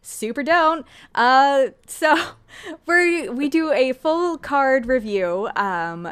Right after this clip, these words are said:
every time a new set comes out, and we rank them one through six. One is terrible, might as well just not exist. Uh, six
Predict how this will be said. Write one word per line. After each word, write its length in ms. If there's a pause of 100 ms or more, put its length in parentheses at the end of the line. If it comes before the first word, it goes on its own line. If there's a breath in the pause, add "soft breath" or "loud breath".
(140)
every 260
time 360
a 460
new 180
set 220
comes 200
out, 360 (100)
and 480 (100)
we 160
rank 240
them 240 (220)
one 400
through 280
six. 540 (340 loud breath)
One 340
is 580
terrible, 800
might 260
as 140
well 200
just 300
not 300
exist. 720 (480 loud breath)
Uh, 220
six 420